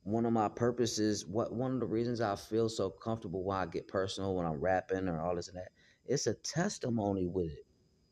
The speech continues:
This ain't, you know, like, I'm not, I'm not rapping for no clout or no contest or no money or to prove anything, you know, it's that, you know, I, I'm, I just got it. I just got it. I'm just nice, you know?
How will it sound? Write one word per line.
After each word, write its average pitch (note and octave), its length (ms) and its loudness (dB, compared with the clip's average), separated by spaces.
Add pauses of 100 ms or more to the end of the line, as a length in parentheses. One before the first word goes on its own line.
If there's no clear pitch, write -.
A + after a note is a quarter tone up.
(680)
This - 200 -2
ain't, D#3+ 180 6
you F3+ 120 4
know, F3+ 120 6
like, D3+ 220 4
I'm A#3 120 8
not, - 180 4 (340)
I'm - 160 2
not A#2 240 4
rapping A2 400 4
for F#2+ 160 -8
no F2+ 280 -4
clout G#2 460 2 (260)
or F2+ 120 -4
no E2 200 -2
contest G2 800 2 (180)
or F2+ 120 -2
no E2 160 0
money F2+ 520 0 (240)
or E2+ 120 -2
to C#2 60 -6
prove F#2 540 0
anything, E2+ 600 2
you F2+ 140 -4
know, F2 240 0
it's A2+ 280 -2
that, G#2+ 140 0 (180)
you - 160 -10
know, - 140 -16
I, - 260 -4
I'm, - 300 -2
I - 120 0
just - 260 -10
got - 260 0
it. - 160 -6 (220)
I - 100 0
just B2+ 240 -4
got - 260 0
it. - 160 -2
I'm C#3+ 160 0
just C3+ 200 -2
nice, - 540 0 (1600)
you - 80 -14
know? D#3 280 -8